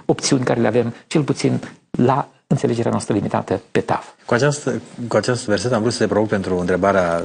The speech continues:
Speaker 2: de fond în fond. Ă, vremurile, ă, de pe urmă, mulți le asociază, ă, și spun, "Da, vor fi caracterizate cu o lepădare de credință." În același timp, ă, vorbim despre treziri spirituale, suntem, ă, tentați să credem că trezirile spirituale vor aduce o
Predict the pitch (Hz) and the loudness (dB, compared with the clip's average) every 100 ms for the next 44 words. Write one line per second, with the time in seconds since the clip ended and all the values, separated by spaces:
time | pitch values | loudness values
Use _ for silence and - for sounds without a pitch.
0 | 87 90 85 98 98 95 - 101 139 - | -4 -4 -2 -2 -2 -2 -4 -2 -2 -4
1 | - - - - 120 104 95 92 - 113 | -10 -10 -10 -8 0 2 2 0 -2 0
2 | 113 110 123 147 131 117 107 90 - 90 | 2 4 4 4 4 4 2 0 -6 -6
3 | 87 87 95 113 113 110 127 113 117 127 | -6 -6 0 0 2 0 2 2 2 0
4 | 104 - 92 113 110 107 101 101 - 98 | -2 -2 0 2 2 2 0 -4 -8 -6
5 | - 123 - 117 107 113 104 101 120 104 | -4 -6 -2 0 2 2 2 0 0 0
6 | 98 107 104 101 98 95 95 90 95 90 | 0 0 -2 0 2 2 2 2 0 2
7 | 107 98 90 90 90 87 85 80 - 80 | 2 2 0 -2 -2 -2 -4 -6 -10 -10
8 | _ _ _ - 104 101 95 143 135 - | _ _ _ -8 -2 0 0 0 -2 -2
9 | 139 147 147 - 117 101 92 90 95 - | 0 0 -2 -10 -4 -2 0 -2 -6 -12
10 | _ _ _ - 117 104 120 123 110 104 | _ _ _ -10 -2 0 2 0 -2 -2
11 | 101 131 123 110 90 113 131 131 - - | 0 0 0 0 2 2 2 0 -2 -16
12 | - - - - - 127 131 135 123 113 | -20 -18 -6 -2 -2 0 -2 0 2 2
13 | 101 92 92 92 113 117 92 113 113 110 | 0 -2 -4 -2 -2 -2 -2 0 0 -2
14 | - 98 92 92 113 113 101 117 104 98 | -2 -2 0 -2 -2 -2 -2 0 0 0
15 | 90 127 - 110 110 113 113 | 0 0 -2 -2 2 2 2